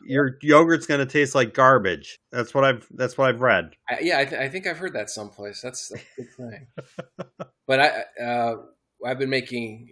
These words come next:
Speaker 2: yogurt and Greek yogurt, and it's, uh, it, it's great. I can't go back to the Y-, Yoplait any longer.
Speaker 1: So do you have, like, a little yogurt maker?
Speaker 2: Mm-hmm. Yes, I do.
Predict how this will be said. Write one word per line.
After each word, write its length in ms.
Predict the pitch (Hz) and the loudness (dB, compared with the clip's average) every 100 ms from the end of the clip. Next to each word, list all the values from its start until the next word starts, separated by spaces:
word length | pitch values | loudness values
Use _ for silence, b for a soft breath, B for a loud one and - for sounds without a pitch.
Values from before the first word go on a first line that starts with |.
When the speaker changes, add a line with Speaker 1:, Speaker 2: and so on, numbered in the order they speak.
| _ | _
Speaker 2:
yogurt 420 | 127 147 156 139 | -2 -2 -2 -6
and 160 | 113 110 | -8 -6
Greek 280 | 139 135 | -6 -4
yogurt, 400 | 120 104 92 85 _ _ _ _ - | -6 -8 -10 -18 _ _ _ _ -16
and 180 | 110 117 | -10 -8
it's, 240 | 123 - | -6 -6
uh, 340 | 113 101 95 95 B B _ _ | -6 -6 -8 -12 B B _ _
it, 180 | 104 110 | -16 -14
it's 280 | - 113 - | -12 -12 -12
great. 200 | - 113 | -8 -8
I 100 | 113 | -6
can't 220 | 113 139 | -6 -6
go 140 | 135 123 | -4 -2
back 220 | 123 117 | -2 -2
to 80 | 113 | -6
the 240 | 107 101 - | -8 -8 -12
Y-, 300 | 113 - 110 | -20 -20 -10
Yoplait 340 | 113 110 113 104 | -8 -8 -10 -10
any 140 | 101 | -12
longer. 380 | 101 98 98 - _ _ _ _ _ | -14 -16 -18 -20 _ _ _ _ _
Speaker 1:
So 180 | - 131 | -6 0
do 40 | 131 | 2
you 40 | |
have, 80 | 135 | 4
like, 200 | 131 127 | 4 2
a 40 | |
little 220 | 120 120 | 2 2
yogurt 440 | 113 104 113 123 123 | 4 2 2 -2 -2
maker? 520 | 127 123 135 131 - 110 | -4 -4 -6 -8 -12 -18
Speaker 2:
Mm-hmm. 460 | 113 117 117 135 170 139 _ _ _ _ _ _ _ _ - | -12 -12 -10 -12 -14 -20 _ _ _ _ _ _ _ _ -18
Yes, 220 | 110 98 | -16 -14
I 140 | 110 117 | -12 -10
do. 280 | 110 95 | -12 -14